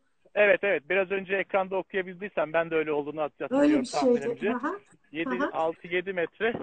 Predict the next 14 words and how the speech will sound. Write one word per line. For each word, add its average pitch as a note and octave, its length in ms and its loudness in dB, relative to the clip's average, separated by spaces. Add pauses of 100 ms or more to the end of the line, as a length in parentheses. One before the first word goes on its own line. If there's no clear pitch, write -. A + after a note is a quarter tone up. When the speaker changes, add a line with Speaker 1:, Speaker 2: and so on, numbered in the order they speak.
(400)
Speaker 1:
Dolayısıyla F#3+ 540 -2
bir, F#3+ 140 -2 (480)
ben F3+ 140 0
burada F3+ 200 -4
kafam F#3 380 2
rahat F#3 220 6
etsin C#3 300 -10
diye F#3 160 -6
bir F3+ 60 -8
otuz E3+ 280 -12
metre D3+ 300 -6
bırakabilirim. A#2+ 520 -6 (640)
Yani D3+ 440 0
normalde E3+ 480 4